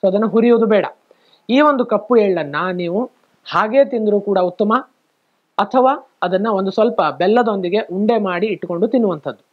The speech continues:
So, ಯಾರಿಗೆ sugar ಇದೆ ಅಂಥವರು ಬೆಲ್ಲದೊಂದಿಗೆ ಉಂಡೆ ಮಾಡಿ ತಿನ್ನುವುದು ಬೇಡ. ಯಾರು normal ಇದ್ದೀರಿ ಅಂಥವರು ಖಂಡಿತ ಆ ರೀತಿಯಲ್ಲಿ ತಿನ್ನಬಹುದು. ಇಲ್ಲವಾದಲ್ಲಿ ನೀವು ಪ್ರತಿದಿನ ಒಂದು ಚಮಚದಷ್ಟು, ಬೆಳಗ್ಗೆ ಒಂದು ಚಮಚ ಮತ್ತು ಸಂಜೆ ಒಂದು ಚಮಚದಷ್ಟು ಕಪ್ಪು ಎಳ್ಳನ್ನ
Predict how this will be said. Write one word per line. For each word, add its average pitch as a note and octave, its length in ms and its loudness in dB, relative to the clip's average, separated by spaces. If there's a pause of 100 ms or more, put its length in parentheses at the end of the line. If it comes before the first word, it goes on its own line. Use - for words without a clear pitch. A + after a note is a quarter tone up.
(1200)
So, A3 140 4
ಯಾರಿಗೆ A#3+ 400 2
sugar A#3 360 0
ಇದೆ F#3+ 320 -4 (260)
ಅಂಥವರು F3+ 520 -2
ಬೆಲ್ಲದೊಂದಿಗೆ F3+ 500 0
ಉಂಡೆ F3+ 220 -2
ಮಾಡಿ F#3 240 -2
ತಿನ್ನುವುದು E3 340 -6
ಬೇಡ. E3 220 -2 (560)
ಯಾರು A3+ 200 2
normal A#3 420 0
ಇದ್ದೀರಿ G#3 320 0
ಅಂಥವರು F#3+ 440 -2 (920)
ಖಂಡಿತ F3+ 240 -2
ಆ F#3+ 180 2
ರೀತಿಯಲ್ಲಿ E3+ 380 -4
ತಿನ್ನಬಹುದು. A3+ 400 0 (300)
ಇಲ್ಲವಾದಲ್ಲಿ G#3+ 720 0
ನೀವು G3 160 -4
ಪ್ರತಿದಿನ G#3 400 0
ಒಂದು G3 300 0
ಚಮಚದಷ್ಟು, G3 520 -4
ಬೆಳಗ್ಗೆ F#3 300 0
ಒಂದು G3 200 -2
ಚಮಚ F#3+ 300 -6
ಮತ್ತು A#3 240 -4
ಸಂಜೆ F#3+ 260 -2
ಒಂದು F#3 200 -2
ಚಮಚದಷ್ಟು E3 500 -6
ಕಪ್ಪು A3 300 0
ಎಳ್ಳನ್ನ F#3 340 2